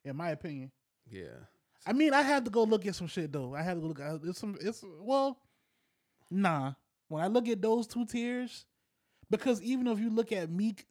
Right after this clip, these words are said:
Speaker 1: tier, Meek, Sean, and Wale, just off Meek alone, Meek is still highly admired. Like, he, a lot of the new rappers look up to Meek. You know what I'm saying? Like, he's
Speaker 2: Mm-hmm.
Speaker 1: still got, like, that tag of, like,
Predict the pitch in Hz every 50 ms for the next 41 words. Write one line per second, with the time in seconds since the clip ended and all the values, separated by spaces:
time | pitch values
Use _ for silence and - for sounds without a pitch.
0 | _ - - 247 226 220 220 220 220 196 175 165 180 202 208 165 - - - -
1 | 196 196 196 196 196 196 196 190 _ _ _ _ _ _ _ _ 156 156 156 151
2 | 165 175 185 185 175 185 190 190 196 202 196 _ _ _ _ _ _ _ _ _
3 | _ _ _ _ _ _ _ _ _ _ - 175 214 220 226 220 196 190 180 151
4 | 170 202 202 175 165 147 147 156 175 185 180 175 151 147 160 196 180 170 165 151
5 | - - 180 175 165 - 180 175 165 165 151 143 143 135 143 143 143 135 127 120
6 | 117 117 _ _ _ _ _ _ _ _ - 143 143 135 139 196 202 190 165 -
7 | - 104 160 180 170 180 190 208 208 196 190 175 160 160 190 196 185 190 185 180
8 | 170 180 160 143 170 160 160 151 - - 147 147 147 131 113 _ _ _ _ _
9 | _ _ _ _ _ _ _ _ - 175 196 196 202 190 196 202 196 196 185 165
10 | 160 156 196 214 202 - - 208 202 196 165 185 180 175 170 165 151 143 135 165
11 | 160 151 - - 196 170 165 160 147 156 143 139 147 143 139 139 123 _